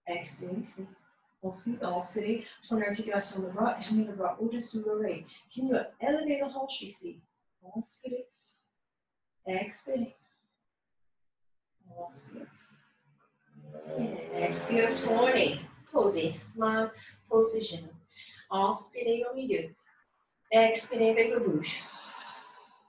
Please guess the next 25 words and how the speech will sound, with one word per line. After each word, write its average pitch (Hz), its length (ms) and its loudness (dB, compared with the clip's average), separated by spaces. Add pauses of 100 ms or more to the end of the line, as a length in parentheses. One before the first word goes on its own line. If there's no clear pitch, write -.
(540)
Inspire. - 500 0 (800)
Tournez 190 300 4
les 180 260 2
orteils 233 380 2
avec 196 260 4
une 185 140 -4
expansion 196 720 -4
montée. 233 720 4
Garde 254 220 -2
les 330 80 2
genoux 262 360 0
pliés 208 640 2
et 294 160 6
essayez 320 400 4 (460)
d'amener 254 560 4 (240)
la 190 160 0 (160)
poitrine 302 540 2
en 202 220 2 (120)
contact 285 600 0
avec 214 240 -2
le 202 180 0
haut 208 140 4
de 214 120 -2 (100)
cuisse. 165 360 -8 (300)
Inspire. 240 680 0